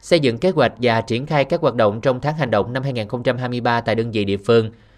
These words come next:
Căn cứ vào điều kiện tình hình thực tế, lựa chọn hình thức tuyên truyền phù hợp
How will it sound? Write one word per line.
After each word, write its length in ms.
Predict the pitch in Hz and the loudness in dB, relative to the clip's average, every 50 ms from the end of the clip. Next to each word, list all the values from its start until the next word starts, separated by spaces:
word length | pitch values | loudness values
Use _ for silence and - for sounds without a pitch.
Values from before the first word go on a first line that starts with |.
| _ _ _ _ _ - | _ _ _ _ _ 0
Căn 160 | 170 170 160 | 0 0 2
cứ 140 | - 185 196 175 | 2 2 2 2
vào 80 | 139 | 2
điều 160 | 120 120 117 | 2 2 0
kiện 260 | 117 - 117 110 123 123 | 0 0 -2 -2 0 0
tình 140 | 131 123 | -2 0
hình 160 | 123 120 117 107 | 0 -2 -4 -2
thực 160 | 120 110 101 | -4 -2 0
tế, 140 | 123 127 147 | 2 2 2
lựa 200 | 185 170 123 110 | 2 2 2 2
chọn 280 | 110 123 110 104 107 120 | 2 2 0 0 0 -2
hình 200 | 135 117 110 113 | -4 -6 -4 -2
thức 140 | 170 175 - | -4 -2 0
tuyên 160 | 147 135 123 | 0 -2 0
truyền 200 | - 123 110 104 | 0 0 0 0
phù 140 | 107 110 107 | 0 -2 0
hợp 220 | 110 110 104 101 | 0 0 -2 -2